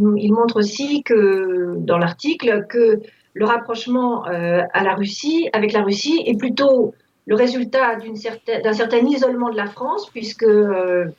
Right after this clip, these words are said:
le président a essuyé certaines désillusions avec le président Trump et se trouve, euh, face à une Allemagne qui est assez passive, qui ne montre pas beaucoup d'enthousiasme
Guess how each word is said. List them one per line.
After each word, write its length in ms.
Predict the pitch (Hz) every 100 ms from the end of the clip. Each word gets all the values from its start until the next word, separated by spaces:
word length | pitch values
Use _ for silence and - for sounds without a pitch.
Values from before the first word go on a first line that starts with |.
| _ -
le 220 | 208 202
président 540 | 190 214 214 214 226
a 180 | 208 190
essuyé 360 | 202 220 214 220
certaines 380 | 214 208 214 208
désillusions 680 | 240 226 220 220 208 233 220
avec 320 | 180 202 202
le 140 | 202
président 440 | 180 190 185 220 233
Trump 320 | 262 302 311 - _ _ - - - - _ -
et 320 | 226 233 226
se 140 | 220 247
trouve, 460 | - 262 254 214
euh, 360 | 208 196 190 180
face 320 | 226 214 214
à 20 |
une 160 | 208 214
Allemagne 440 | 220 226 220 214
qui 140 | 214 190
est 40 |
assez 260 | - 208 202
passive, 500 | 226 226 302 311 294
qui 160 | 226
ne 100 | 214
montre 380 | 208 214 208 -
pas 140 | 220
beaucoup 240 | 220 247 254
d'enthousiasme 760 | 226 226 233 214 214 202 196